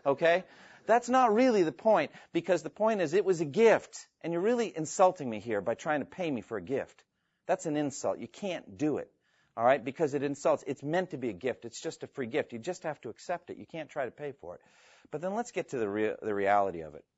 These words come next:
What is it? What is the value of what God is offering you here? What, what price are you gonna pay? What, what price would you set on this value? Full forgiveness of sins, the, the blood of the only begotten Son of God shed for you,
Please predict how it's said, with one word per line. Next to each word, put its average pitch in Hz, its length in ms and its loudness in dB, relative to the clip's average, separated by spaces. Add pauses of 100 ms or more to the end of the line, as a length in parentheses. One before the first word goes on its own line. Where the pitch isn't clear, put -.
(380)
What 214 220 -4
is 175 200 -4
it? 135 180 -2
What 202 180 -4
is 208 120 -8
the 120 100 -6
value 101 600 0
of 85 100 -10
what 98 220 -6
God 92 240 -2
is 78 100 -12
offering 82 420 -8
you 76 120 -20
here? - 200 -20 (760)
What, 240 160 -12
what 262 200 -12
price 165 380 2
are 131 40 -6
you 123 60 -6
gonna 113 160 -6
pay? 110 280 -6 (280)
What, 160 240 -6
what 214 160 -4
price 170 320 2
would 113 140 -8
you 98 60 -8
set 110 360 0
on 95 140 -6
this 98 180 -8
value? 92 380 -4 (300)
Full 202 160 0
forgiveness 151 520 -6
of 98 80 -14
sins, 135 500 -8 (920)
the, 127 80 -2
the 131 140 -4
blood 185 440 4
of 139 140 -4
the 135 140 -2
only 160 240 -2
begotten 139 500 0
Son 131 300 -4
of 95 120 -8
God 117 320 2
shed 123 420 -4
for 107 100 -10
you, 98 380 -6